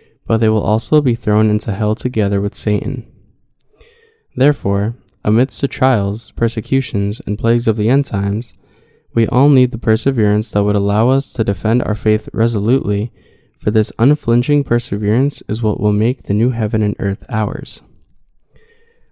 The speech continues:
Living in the new heaven and earth is like living embraced in the arms of the Lord. Because Jesus Christ, who has become the light of the new world, shines on this holy earth as its light,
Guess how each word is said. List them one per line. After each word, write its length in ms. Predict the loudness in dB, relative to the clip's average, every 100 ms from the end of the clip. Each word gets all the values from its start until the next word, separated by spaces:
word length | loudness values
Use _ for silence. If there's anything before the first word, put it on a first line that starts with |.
| _
Living 300 | 0 4 4
in 140 | 6 6
the 80 |
new 180 | 6 4
heaven 340 | 4 2 4 4
and 140 | 4
earth 360 | 2 0 -2 -6
is 160 | -4 -2
like 220 | -2 0
living 320 | 2 4 2
embraced 440 | 2 2 2 0 0
in 80 | 0
the 100 | 0
arms 340 | 2 2 2
of 100 | 0
the 60 | 0
Lord. 460 | 0 0 -2 -10 -18 _ _ _ _ _ _ _ _ _ _ -10
Because 320 | -2 0 0
Jesus 360 | 0 2 0
Christ, 480 | 0 -2 -2 -4 -12 -20 _ _
who 100 | 0
has 140 | 2 2
become 320 | 0 4 4
the 100 | 4
light 240 | 2 2
of 100 | 0
the 140 | 0 2
new 180 | 4
world, 460 | 2 2 2 0 -6 -16 _ _ _ _
shines 440 | -2 4 4 6
on 80 | 4
this 160 | 2
holy 300 | 2 2 2 2
earth 300 | 0 0 -2
as 180 | -2 0
its 200 | -2 -2
light, 280 | -2 -2